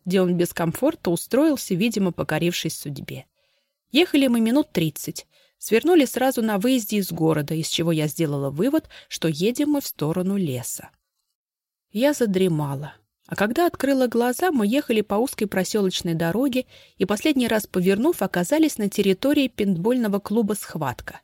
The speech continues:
Когда-то мы тут пару раз отдыхали на корпоративах, поэтому я сразу узнала дорогу, беседки и полуразрушенное здание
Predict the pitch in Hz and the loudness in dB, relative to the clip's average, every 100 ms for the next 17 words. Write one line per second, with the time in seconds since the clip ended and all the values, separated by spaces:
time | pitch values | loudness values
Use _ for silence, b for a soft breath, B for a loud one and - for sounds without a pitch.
0 | _ _ _ _ - 180 170 196 180 180 | _ _ _ _ -4 -2 0 -2 0 0
1 | 180 170 185 180 185 185 - 175 190 - | 0 -2 0 2 2 0 -2 0 0 2
2 | 302 269 170 - - 143 151 156 151 135 | 2 2 0 -2 -6 -4 -4 -4 -6 -6
3 | 135 b b b b - 269 302 277 254 | -8 b b b b 0 2 4 4 2
4 | 247 277 294 247 233 247 247 226 226 208 | 2 0 0 0 -2 -2 0 2 2 2
5 | 143 135 127 _ - 160 - 285 320 - | -2 -4 -12 _ -8 -6 -2 -2 -2 -2
6 | 208 - 220 180 170 190 196 175 160 147 | -2 0 0 0 0 0 0 -2 -2 -2
7 | 143 190 262 262 254 | -2 0 0 0 -4